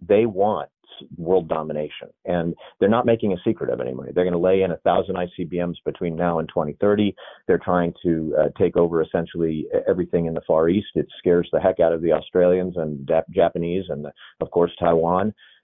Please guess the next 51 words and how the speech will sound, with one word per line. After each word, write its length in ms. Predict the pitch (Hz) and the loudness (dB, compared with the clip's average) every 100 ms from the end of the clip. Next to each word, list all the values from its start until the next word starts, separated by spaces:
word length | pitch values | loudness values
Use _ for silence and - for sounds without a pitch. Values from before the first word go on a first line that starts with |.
| - 92 | -4 0
Uh, 180 | 87 87 | 2 2
but 160 | 110 120 | 0 0
w-, 280 | 127 135 - | -8 -6 -2
we're 180 | 175 | 0
sitting 200 | 175 185 | 0 -2
back 180 | 156 127 139 | 0 0 -2
on 100 | 127 | -6
our 140 | 104 | -4
haunches 360 | 107 120 - 82 | -4 -6 -6 -6
as 80 | 87 101 | -4 -2
if, 140 | 104 _ - | -4 _ -6
as 80 | 95 92 | -6 -4
if 100 | 101 | -6
we're 100 | 104 | -6
just 160 | 90 92 | -6 -4
gonna 160 | 101 92 | -2 2
wait 200 | 98 - | 0 0
for 80 | 92 | -4
the 80 | 90 | -2
next 200 | 90 - | -4 -6
Pearl 180 | - 87 | 0 0
Harbor. 400 | 90 110 - - | 2 0 0 -4
And, 220 | 92 92 - | -4 -4 -4
and 140 | 92 | -2
that's 160 | 104 117 120 | 0 0 -2
not 180 | 120 | -2
the 80 | 117 | 0
way 340 | 104 107 104 101 | 2 4 4 0
to 80 | - | -4
manage 380 | 90 95 98 87 - | -2 0 -2 -6 -6
deterrence 440 | 80 - 92 87 - | -6 -2 -2 -2 -4
of 120 | 76 | -2
war, 340 | 90 104 123 - - _ | 2 2 2 -4 -20 _
and 140 | - 87 | -2 0
it's 160 | 85 _ - | 0 _ -2
not 240 | 95 90 | -2 0
the 100 | 101 | 2
way 420 | 92 92 92 90 - - | 4 4 4 2 -4 -4
Congress 360 | 101 101 87 - | -2 0 -2 -2
should 120 | - 85 | -4 -2
understand 500 | 90 85 - 90 87 | -2 -4 -2 -2 -2
the 80 | - | 0
threat 200 | 92 - | 0 0
before 300 | - 110 113 | -2 0 0
us. 80 | 82 | 0
And 100 | - | -4
one 160 | - 110 | -4 0
of 80 | 113 | 2
the 80 | 104 | 2
thing, 100 | |
uh, 120 | 90 | 0